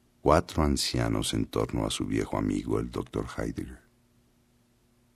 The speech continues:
"¿Estamos envejeciendo de nuevo?",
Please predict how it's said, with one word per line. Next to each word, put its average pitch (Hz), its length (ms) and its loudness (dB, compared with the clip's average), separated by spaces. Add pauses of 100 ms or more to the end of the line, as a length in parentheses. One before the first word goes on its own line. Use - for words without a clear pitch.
(840)
"¿Estamos 165 760 12 (380)
envejeciendo 143 1040 4 (200)
de 202 200 2
nuevo?", - 720 2